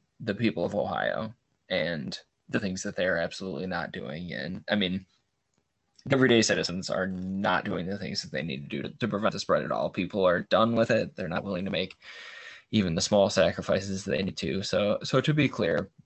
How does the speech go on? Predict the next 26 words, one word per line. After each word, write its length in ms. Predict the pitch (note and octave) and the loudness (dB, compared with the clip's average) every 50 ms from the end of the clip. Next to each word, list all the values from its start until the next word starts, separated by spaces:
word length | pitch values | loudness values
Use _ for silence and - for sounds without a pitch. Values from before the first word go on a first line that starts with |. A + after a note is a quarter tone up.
| _ _ | _ _
the 260 | B2+ A#2+ A2 B2+ B2+ | -8 2 4 4 6
majority 420 | C3 C3 B2+ C3 B2+ A#2+ A2 A2+ A2 | 6 6 6 6 6 6 6 4 2
of 60 | G2 | 2
the 80 | F#2+ | 2
responsibility 800 | F#2+ F#2+ - - G2 F#2+ G2 - G#2 G2 G2+ F2+ D#2+ D#2 F2 F2 F2 | 0 0 0 0 0 0 0 -2 0 0 2 2 2 0 0 0 0
is 180 | E2+ E2+ F2 | 0 0 -2
on, 420 | F#2 F2 E2 E2 F2 F2 F#2 A2+ - _ _ _ _ _ _ _ _ _ _ _ _ _ _ _ _ _ _ - F2+ | -2 0 0 0 -2 -4 -6 -8 -12 _ _ _ _ _ _ _ _ _ _ _ _ _ _ _ _ _ _ -2 2
is 260 | A2 A2+ B2+ A#2 G#2+ | 4 4 4 6 6
on 160 | A#2 G#2 F#2+ D2+ | 6 6 6 4
us 320 | C#2+ - - - - - | 0 -2 -4 -6 -6 0
as 140 | - G2+ G2 | 0 2 2
Ohioans. 680 | F#2+ F2+ G2 F2+ C2+ C#2+ D2+ B1+ A1+ G#1+ C2+ D2+ D#2 - | 2 0 0 0 0 0 0 0 -2 -4 -6 -6 -8 -4
But 320 | - G2+ G2 F#2 - - _ _ _ _ - | 0 2 2 2 2 -2 _ _ _ _ 0
I 60 | G#2+ | 2
mean, 380 | G#2 G2+ F#2+ F2+ F#2+ G2 F#2 - _ _ _ _ _ _ _ _ _ _ - | 2 2 2 2 0 -2 -6 -8 _ _ _ _ _ _ _ _ _ _ -6
Mike, 520 | A#2+ A#2 A#2+ A#2+ A2 E2+ D2+ - - - _ _ _ _ _ _ | 0 4 6 6 6 4 0 -4 -10 -16 _ _ _ _ _ _
don't, 220 | - A#2 A#2 A2+ A#2 | 0 0 0 2 4
don't 220 | C#3 C#3 D3 D3 | 4 4 6 6
get 80 | - - | 6 4
up 100 | - - | 4 6
there 180 | C#3+ C3 G2+ | 4 4 4
and 140 | G#2 A#2 A2 | 4 2 0
say, 400 | - - G2 G#2 F2 - - - - - - - - - - - - _ _ | 2 2 2 2 2 0 -4 -10 -12 -16 -18 -16 -16 -16 -16 -18 -20 _ _
"You're 140 | - A2 G#2 | 0 0 4
better 280 | - A#2 A#2+ C3+ C#3 C3 | 6 8 8 8 8 6
off 340 | A#2 A#2+ A#2+ A#2 - - | 6 4 2 0 -6 -14